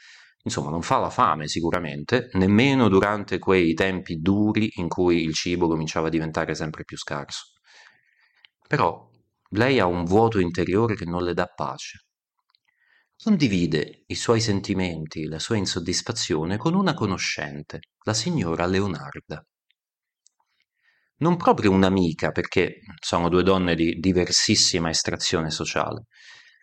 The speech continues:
Leonarda è una donna semplice, quasi analfabeta, però Virginia con lei sente comunque un'affinità, sente che con lei può confidarsi.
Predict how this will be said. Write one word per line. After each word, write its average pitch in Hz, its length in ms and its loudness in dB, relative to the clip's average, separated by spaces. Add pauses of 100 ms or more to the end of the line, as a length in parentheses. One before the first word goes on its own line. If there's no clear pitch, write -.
(240)
Leonarda 90 800 2 (400)
è - 100 -2
una 101 120 4
donna 107 220 4
semplice, 78 800 -2 (160)
quasi 175 280 0
analfabeta, 85 800 -2 (680)
però 208 220 2
Virginia 101 480 2
con - 120 -2
lei 90 160 4
sente 127 280 -2
comunque 190 400 6
un'affinità, 92 640 0 (400)
sente 185 320 2
che 127 120 4
con 156 180 2
lei 180 160 4
può 127 200 2
confidarsi. - 840 -2